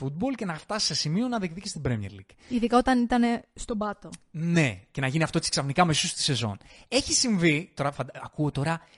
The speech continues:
Speaker 1: τις σκέψεις εσένα τώρα του ποδοσφαιρόφιλου που άκουσε αυτό το, το podcast και λες, «Ναι, αλλά η Leicester δεν είχε πάρει το πρωτάθλημα πριν, ε, τέτοιο, έχει συμβεί αυτό». Διαβάζω τις σκέψεις σου, φίλε ποδοσφαιρόφιλε. Ναι, έχει συμβεί αυτό, είναι η εξαίρεση του κανόνα και δεν έγινε με το total football. Έγινε,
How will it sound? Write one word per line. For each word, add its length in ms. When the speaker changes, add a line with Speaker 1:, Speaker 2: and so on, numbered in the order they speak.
Speaker 1:
τις 160
σκέψεις 680
εσένα 440
τώρα 160
του 80
ποδοσφαιρόφιλου 580
που 120
άκουσε 300
αυτό 180
το, 180
το 140
podcast 300
και 80
λες, 160
«Ναι, 160
αλλά 340
η 140
Leicester 220
δεν 140
είχε 160
πάρει 180
το 80
πρωτάθλημα 580
πριν, 240
ε, 180
τέτοιο, 260
έχει 80
συμβεί 200
αυτό». 240
Διαβάζω 420
τις 80
σκέψεις 280
σου, 60
φίλε 160
ποδοσφαιρόφιλε. 680
Ναι, 140
έχει 120
συμβεί 220
αυτό, 260
είναι 100
η 40
εξαίρεση 420
του 80
κανόνα 640
και 120
δεν 140
έγινε 180
με 80
το 120
total 100
football. 480
Έγινε, 420